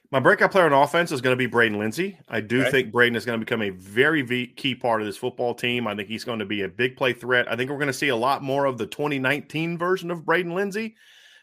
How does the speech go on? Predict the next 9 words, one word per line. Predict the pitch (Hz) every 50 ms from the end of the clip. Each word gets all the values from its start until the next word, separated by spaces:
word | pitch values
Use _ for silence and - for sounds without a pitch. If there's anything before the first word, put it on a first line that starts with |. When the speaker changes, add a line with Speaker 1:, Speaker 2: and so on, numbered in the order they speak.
| _ _
Speaker 1:
but | - 127
a | 120
little | 120 135 147 139
bit | 143 147 - -
thicker, | - - 170 165 - 165 160 160 160 151 147 -
stronger | - - 151 147 151 151 147 151 139
version | 131 143 147 156 156 156 160
of | 156 160 170
it, | 175 165